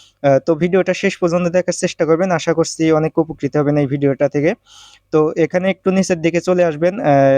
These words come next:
আহ, ভিডিওটা যদি না বুঝতে পারেন সে আবার, আহ, টেনে টেনে দেখার চেষ্টা করবেন।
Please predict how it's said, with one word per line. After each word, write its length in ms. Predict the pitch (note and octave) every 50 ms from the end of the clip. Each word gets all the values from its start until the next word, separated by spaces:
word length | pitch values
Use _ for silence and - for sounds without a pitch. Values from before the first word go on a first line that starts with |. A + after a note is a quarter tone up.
| C3+ C3+ C3+ - _ _ _ _ _ _ _ _ _ _ _ _ _ _ _ _ _ _ _ - D#3
আহ, 140 | C#3 C3+ C3
ভিডিওটা 640 | B2+ D#3 D#3 D#3 E3+ E3 D#3 - F3 F3 E3+ E3
যদি 360 | D3 D#3+ E3 D#3+ E3 E3 E3
না 180 | D#3+ E3 E3 E3
বুঝতে 300 | D#3 D#3 D3 - - D#3
পারেন 280 | D#3+ E3+ F3+ F#3 F3+
সে 200 | D3+ - - D3
আবার, 380 | C#3+ C#3+ D3 D3 C3+ D3 D3 C#3+
আহ, 160 | D#3+ - C#3+ C#3 - -
টেনে 200 | D#3+ D#3+ D#3 D#3+
টেনে 200 | - C#3+ D3 D3
দেখার 240 | D3 C#3+ - C#3+ C3+ -
চেষ্টা 240 | D#3+ D3 - - D3
করবেন। 280 | C3 C#3+ C#3 D#3+ G3+